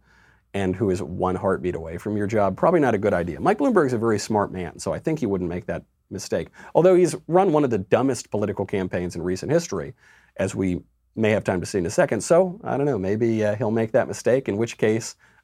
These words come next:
I'd like to say that I'm very, very sorry to hear of the imminent suicide of Mike Bloomberg.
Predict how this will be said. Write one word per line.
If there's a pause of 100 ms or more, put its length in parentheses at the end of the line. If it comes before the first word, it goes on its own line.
I'd
like
to
say
that
I'm
very,
very
sorry (320)
to
hear
of
the
imminent
suicide
of
Mike
Bloomberg.